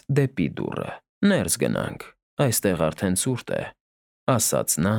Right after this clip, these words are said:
և երիտասարդը հետևեց նրան։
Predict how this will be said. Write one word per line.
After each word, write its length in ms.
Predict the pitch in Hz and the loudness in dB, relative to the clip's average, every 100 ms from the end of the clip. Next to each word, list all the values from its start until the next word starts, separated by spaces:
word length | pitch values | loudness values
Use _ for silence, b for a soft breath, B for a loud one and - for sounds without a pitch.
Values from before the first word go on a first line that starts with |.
| 117 _ _ - | -2 _ _ 0
և 180 | 147 139 | 2 4
երիտասարդը 840 | 107 78 78 64 - 90 113 110 | 2 2 2 0 2 0 0 -2
հետևեց 580 | 92 80 69 58 50 - | 0 0 0 0 0 -2
նրան։ 400 | 58 52 50 - | -2 -2 -4 -8